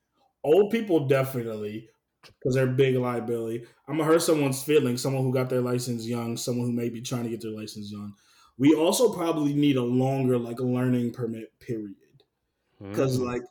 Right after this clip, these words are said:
Speaker 1: eight months ain't nowhere near long enough.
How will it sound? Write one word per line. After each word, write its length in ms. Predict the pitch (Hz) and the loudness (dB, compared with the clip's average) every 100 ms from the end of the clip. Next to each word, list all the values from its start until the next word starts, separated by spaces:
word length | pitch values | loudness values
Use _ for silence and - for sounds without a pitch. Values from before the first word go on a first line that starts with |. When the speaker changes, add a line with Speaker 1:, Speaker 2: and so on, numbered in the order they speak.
| - | 2
Speaker 1:
eight 240 | 165 185 | 4 6
months 560 | 151 160 165 - - - | 4 2 0 -2 -6 -6
ain't 180 | 147 139 | -2 0
nowhere 280 | 135 131 127 | 2 2 2
near 180 | 117 110 | 0 -6
long 260 | 98 95 101 | -10 -12 -16
enough. 260 | 104 107 | -16 -16